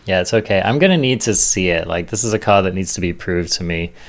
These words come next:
This is not an auto include in all of my black decks. I just, <sighs> I don't know. I've heard other people talking about, "Yeah, this card's great, you know? It's a,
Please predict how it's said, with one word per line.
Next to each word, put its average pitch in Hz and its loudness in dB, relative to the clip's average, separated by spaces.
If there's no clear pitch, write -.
This 120 4
is 127 2
not 92 4
an 92 -8
auto 87 0
include 101 -2
in 98 -2
all 101 2
of 98 0
my 95 0
black 92 2
decks. 104 2
I 120 4
just, 143 0
<sighs> - -10
I - 0
don't 110 2
know. 98 4
I've 98 4
heard 143 6
other 147 6
people 131 0
talking 107 2
about, 95 2
"Yeah, 190 4
this 113 0
card's 139 4
great, 117 4
you 85 -2
know? 104 4
It's 131 -2
a, 92 -6